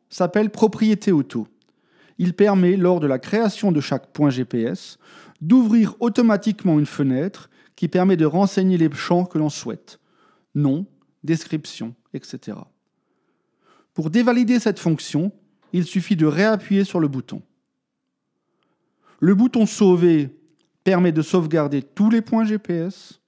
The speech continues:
Le bouton Effacer va effacer tous les points G P S. Attention,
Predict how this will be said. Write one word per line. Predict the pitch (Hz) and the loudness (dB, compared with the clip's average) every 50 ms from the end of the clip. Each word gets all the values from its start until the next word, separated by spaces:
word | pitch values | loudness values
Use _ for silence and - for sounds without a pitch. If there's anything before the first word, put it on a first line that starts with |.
| _ _ _ _ _ _ _ _ _ _ _ _ | _ _ _ _ _ _ _ _ _ _ _ _
Le | - 175 175 | 0 0 0
bouton | 165 170 - - 160 - | 0 0 -2 -2 -2 0
Effacer | 180 160 - - 143 131 - - 156 156 156 - | -2 -2 0 -2 -4 -4 -4 -4 -2 -2 -2 -2
va | 196 147 143 | -2 -2 -2
effacer | 139 135 - 143 135 - - 165 175 170 - _ _ _ | -2 -2 -4 -6 -6 -4 -4 -6 -6 -6 -8 _ _ _
tous | - 196 170 139 | -2 -2 -2 0
les | 131 120 117 | -4 -8 -10
points | - - 120 113 | -8 -8 -10 -8
G | - 107 | -10 -12
P | - _ 117 110 | -16 _ -16 -18
S. | 107 - - - - _ _ _ _ _ _ _ _ _ _ _ _ _ _ - | -18 -18 -20 -20 -20 _ _ _ _ _ _ _ _ _ _ _ _ _ _ -8
Attention, | 139 - - 147 131 - - 160 180 220 233 | -6 -2 -2 -2 -4 -4 -2 -2 -2 -2 -2